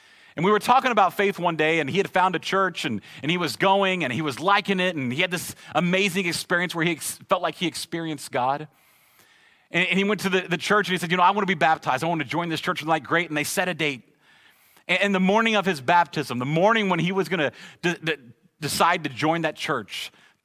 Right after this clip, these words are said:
and to be a part of that faith community, he gets a call from the leadership of the church and says, "Hey, somebody said that you do this. They didn't agree with something he did in his life.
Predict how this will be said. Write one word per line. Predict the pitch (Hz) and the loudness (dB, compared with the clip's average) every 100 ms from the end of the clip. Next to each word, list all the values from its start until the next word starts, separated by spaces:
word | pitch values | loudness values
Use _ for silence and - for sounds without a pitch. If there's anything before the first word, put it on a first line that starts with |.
| _ | _
and | 135 | -6
to | 139 | -2
be | |
a | 127 | -2
part | - 170 160 | 0 0 0
of | |
that | 139 | -4
faith | - 139 | -6 -6
community, | - 110 104 92 87 82 - - _ | -8 -6 -6 -6 -10 -14 -20 -20 _
he | 190 | -4
gets | 214 196 | -2 -4
a | |
call | - 196 180 147 | -2 2 4 2
from | 139 | -2
the | 131 | -4
leadership | 151 151 160 | -4 -4 -6
of | 131 | -6
the | 120 | -8
church | - 147 135 | -4 -6 -6
and | 120 | -10
says, | 127 | -8
"Hey, | - 214 196 123 90 - _ _ _ _ | -2 0 2 0 -4 -10 _ _ _ _
somebody | - 214 220 202 185 | -4 0 2 2 0
said | - 185 160 | 0 0 0
that | 135 | -4
you | 139 165 | -4 -4
do | 147 143 | 0 0
this. | 123 123 - - - - _ | 0 -2 -6 -14 -16 -20 _
They | 113 | -6
didn't | 139 156 | -4 -4
agree | 135 170 | -2 -2
with | 139 | -2
something | - 170 175 160 | 0 0 0 -4
he | 147 | -4
did | 139 139 | -2 -2
in | 120 | -2
his | 110 | -4
life. | 101 95 85 - - | -2 -2 -4 -12 -20